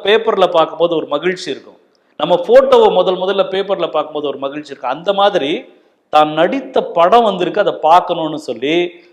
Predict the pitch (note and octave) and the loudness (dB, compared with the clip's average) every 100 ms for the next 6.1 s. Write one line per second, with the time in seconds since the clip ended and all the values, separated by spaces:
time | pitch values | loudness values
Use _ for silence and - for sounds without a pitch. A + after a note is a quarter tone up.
0 | _ _ - G3+ A#3 A3+ A3 G#3+ E3 F3+ | _ _ -8 -6 -4 -4 -4 0 0 0
1 | A3 - A3+ G3+ E3+ D3+ - F3+ A3 A3+ | -4 -2 4 4 4 -2 -2 -4 -4 -4
2 | F3+ F#3 E3+ F#3 F#3 D#3 - B2+ A#2 A2 | -6 -4 -2 -2 -4 -12 -8 -6 -6 -8
3 | - C#3+ - C#3+ B2 A2+ A2 - G#2 A#2+ | -10 -10 -8 -10 -8 -10 -12 -14 -14 -6
4 | C#3+ D3+ - - _ C#3+ D#3+ - - F#3+ | -4 -4 -10 -20 _ 2 2 2 2 4
5 | F#3 G#3 F#3 E3+ F#3 G#3 G#3 G#3+ G#3 F#3 | 2 -2 -4 0 2 4 4 4 4 4
6 | D3 | 2